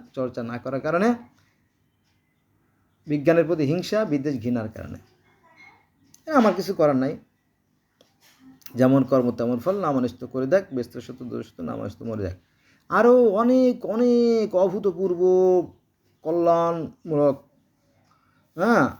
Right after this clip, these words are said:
আবিষ্কার হয়েছে। যেমন মনে করেন যে, আহ, অনেক একটা বড় একটা কথা বলি, সেটা হচ্ছে যে আগেকার দিনে, আহ, মারা, গর্ভবতী মারা যখন প্রসব করত, অর্থাৎ বাচ্চা দান করত, তখন কিন্তু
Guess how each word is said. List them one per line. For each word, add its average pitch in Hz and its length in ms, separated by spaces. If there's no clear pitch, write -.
আবিষ্কার 156 420
হয়েছে। 165 280
যেমন 156 340
মনে 147 220
করেন 139 280
যে, 147 240
আহ, 131 380
অনেক 185 260
একটা 196 120
বড় 175 340
একটা 143 180
কথা 120 180
বলি, 107 220
সেটা 175 200
হচ্ছে 196 180
যে 170 280
আগেকার 170 500
দিনে, 202 240
আহ, - 1200
মারা, 165 420
গর্ভবতী 156 540
মারা 160 340
যখন 156 300
প্রসব 170 280
করত, 156 300
অর্থাৎ 156 360
বাচ্চা 147 360
দান 143 220
করত, 135 220
তখন 147 300
কিন্তু 147 420